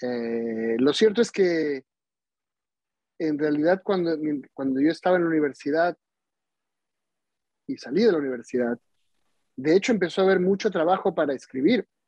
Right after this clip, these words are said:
para, porque, eh, con el país más tranquilo y, y un mercado un poco más grande, de repente hacía falta gente que escriba telenovelas, gente que escriba reportajes de investigación, gente que escriba los discursos,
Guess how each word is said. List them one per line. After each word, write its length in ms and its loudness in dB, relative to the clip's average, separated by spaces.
para, 500 -6
porque, 600 -2
eh, 1300 0
con 180 -2
el 100 0
país 300 4
más 240 -2
tranquilo 880 0
y, 460 -6
y 120 -2
un 80 2
mercado 340 0
un 80 0
poco 200 -8
más 160 -8
grande, 360 2
de 100 -6
repente 360 -2
hacía 220 0
falta 300 0
gente 460 0
que 80 -2
escriba 360 0
telenovelas, 600 -4
gente 320 -8
que 80 -6
escriba 320 2
reportajes 540 0
de 80 4
investigación, 600 0
gente 260 2
que 80 0
escriba 360 2
los 340 -2
discursos, 720 -6